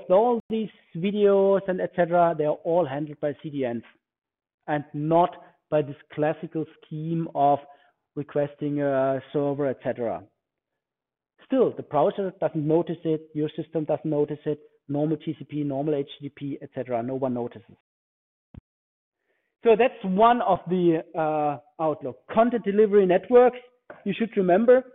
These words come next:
okay, how to handle scalability, robustness, and delay, okay. And then the second one, just to show you, okay, where are we going? You all know that, okay, if I want to access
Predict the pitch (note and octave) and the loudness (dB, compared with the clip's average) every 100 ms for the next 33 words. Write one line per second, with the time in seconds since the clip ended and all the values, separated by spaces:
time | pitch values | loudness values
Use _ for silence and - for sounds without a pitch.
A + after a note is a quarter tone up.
0 | - - F#3 - G3 A#3 A#3 - - F#3 | -20 -2 -2 4 4 4 2 -8 -2 0
1 | G3 F#3+ F#3+ - - F3 D#3+ F#3 G3 G3 | 0 -4 -4 -8 -2 -2 2 2 0 -2
2 | F#3 F#3 - _ D#3+ D#3 D3+ - C3+ G#2 | -6 -6 -8 _ -4 0 0 -2 -10 -12
3 | _ _ _ _ _ _ A#2+ A#2 D3 D3 | _ _ _ _ _ _ -12 -10 -6 0
4 | C#3+ C3+ C#3 - B2 - A2+ _ _ _ | 2 2 -2 -4 -10 -8 -12 _ _ _
5 | _ _ _ _ _ _ _ _ _ _ | _ _ _ _ _ _ _ _ _ _
6 | _ G3 A#3 B3+ A3+ C4 C4 C#4+ A3+ A#3+ | _ 6 8 8 8 6 6 4 6 6
7 | A#3+ B3 - - B3 - G#3+ - G#3+ A#3+ | 6 2 -6 -2 -2 -4 -8 2 2 2
8 | A#3 B3 G3+ - A#3+ A3+ - - F3 F3 | 0 -2 -4 -4 -4 -4 -8 -12 -8 -6
9 | F3+ F#3 B3 D#4+ A#3+ B3+ A3+ A#3+ B3+ C#3 | -6 0 2 4 2 2 4 6 6 2
10 | A2 - _ _ _ _ _ _ _ _ | -6 -18 _ _ _ _ _ _ _ _
11 | _ _ _ - A3 A3 D4 C#4 A#3 C4 | _ _ _ -2 8 8 10 8 6 8
12 | A#3 A#3 A#3 - G#3 F#3 G#3 G3+ D#4+ D#4 | 8 6 2 -6 -4 -2 4 4 4 -2
13 | - _ _ _ _ - A3 C#4 A#3 G#3 | -14 _ _ _ _ 2 4 4 4 6
14 | A3 A3 F#3+ - - D3 | 6 4 0 0 0 -2